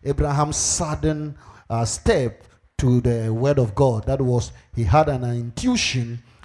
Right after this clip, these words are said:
that is a voice which spoke to him, and he was able to tell that this is the voice of God.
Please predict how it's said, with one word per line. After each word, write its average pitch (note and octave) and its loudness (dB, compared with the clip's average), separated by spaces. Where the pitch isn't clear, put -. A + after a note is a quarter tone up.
that C3 2
is B2+ -4
a A#2+ -2
voice A#2+ 0
which - -2
spoke - 0
to D3 4
him, C3 -2
and A#2 -4
he A#2+ 0
was A2+ 0
able C#3+ 0
to B2+ 0
tell D3+ 4
that B2+ -2
this B2 -2
is A#2 -4
the A2+ -2
voice B2+ 0
of A#2 -8
God. F2+ -2